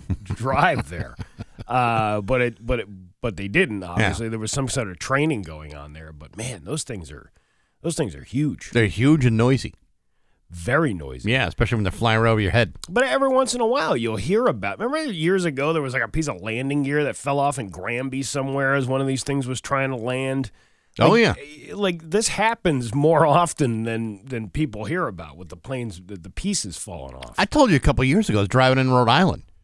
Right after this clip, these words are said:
Speaker 2: and, uh, there was one of these, uh, these commercial planes that was, like, you know, they carried, like, the banners behind 'em.
Speaker 1: Yeah.
Speaker 2: The ones that fly over the beaches.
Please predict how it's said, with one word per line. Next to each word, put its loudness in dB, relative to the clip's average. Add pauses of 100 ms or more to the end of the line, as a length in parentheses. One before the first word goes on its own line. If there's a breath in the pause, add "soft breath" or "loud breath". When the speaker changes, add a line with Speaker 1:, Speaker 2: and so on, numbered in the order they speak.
(300)
Speaker 2:
and, 2
uh, 6
there 6
was 2
one 4
of 6
these, 2
uh, 0 (140)
these 0
commercial 4
planes 2
that 2
was, 0
like, 2
you -2
know, 6
they 4
carried, 4
like, 2
the 2
banners 4
behind 4
'em. 4
Speaker 1:
Yeah. 0
Speaker 2:
The 4
ones 4
that 2
fly 4
over 6
the 2
beaches. 2